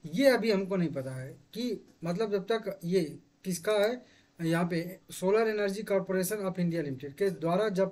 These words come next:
तक lower bidder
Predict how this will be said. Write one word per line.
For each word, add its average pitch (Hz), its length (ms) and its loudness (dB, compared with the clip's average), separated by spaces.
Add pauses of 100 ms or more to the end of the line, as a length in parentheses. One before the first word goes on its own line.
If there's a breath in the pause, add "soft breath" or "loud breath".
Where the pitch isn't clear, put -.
(120)
तक 254 480 4 (760 loud breath)
lower 202 400 4
bidder 220 480 2